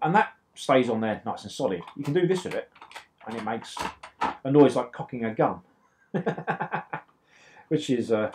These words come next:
which is fun, like. But, uh, there we are. So there's the bat-,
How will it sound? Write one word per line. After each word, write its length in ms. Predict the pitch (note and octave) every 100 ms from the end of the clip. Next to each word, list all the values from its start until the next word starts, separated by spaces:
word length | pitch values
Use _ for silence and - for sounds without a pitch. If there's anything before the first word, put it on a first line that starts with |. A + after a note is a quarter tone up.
| -
which 120 | -
is 80 | A2
fun, 220 | - A2 G#2+
like. 180 | D3+ - - - - - -
But, 380 | D3 C#3+ C#3 -
uh, 220 | D3+ D3+
there 180 | D3 B2+
we 100 | A2+
are. 140 | A#2+
So 160 | A#2+ B2
there's 140 | B2
the 80 | A#2
bat-, 340 | - B2+ B2